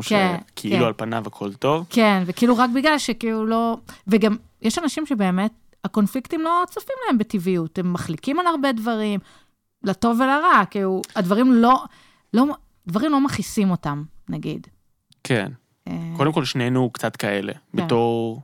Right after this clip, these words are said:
Speaker 2: אנשים מרצים ובתור, אה, אנשים שנמנעים קצת מקונפליקטים, כן,
Speaker 1: כן.
Speaker 2: אז זה מוכר לי. אה, אני חושב שזה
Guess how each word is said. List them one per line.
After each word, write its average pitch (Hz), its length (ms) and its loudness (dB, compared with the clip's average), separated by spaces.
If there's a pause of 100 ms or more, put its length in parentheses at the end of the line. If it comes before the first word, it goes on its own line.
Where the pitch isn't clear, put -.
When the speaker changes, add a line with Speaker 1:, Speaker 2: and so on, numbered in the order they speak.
(160)
Speaker 2:
אנשים 113 260 -6
מרצים 127 640 -4
ובתור, 107 580 -6
אה, 101 60 -6 (840)
אנשים - 240 -10
שנמנעים 139 440 -2
קצת 175 160 -4
מקונפליקטים, - 600 -8
כן, 117 220 -2 (160)
Speaker 1:
כן. - 80 -8
Speaker 2:
אז 80 240 -8
זה 98 140 -10
מוכר 104 380 -2
לי. 85 120 -10 (880)
אה, 104 240 -6
אני 110 120 -6
חושב 156 160 -4
שזה 147 380 -2